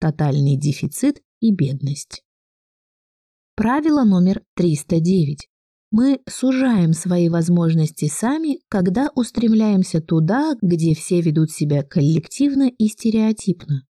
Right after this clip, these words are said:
Ребёнок не должен бояться отстать,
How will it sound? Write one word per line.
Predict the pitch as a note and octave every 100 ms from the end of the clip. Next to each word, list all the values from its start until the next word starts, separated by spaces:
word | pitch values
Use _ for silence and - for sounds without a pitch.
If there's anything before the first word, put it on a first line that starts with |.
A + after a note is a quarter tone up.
| _ _ _ _
Ребёнок | G#3+ F3+ A3 A#3 A#3 -
не | A3+ A#3
должен | G#3 A#3+ G#3+ E3+ D#3+ D3
бояться | D#3 D#3 A3 A#3+ - F#3+ -
отстать, | G#3 - - D#3+ D#3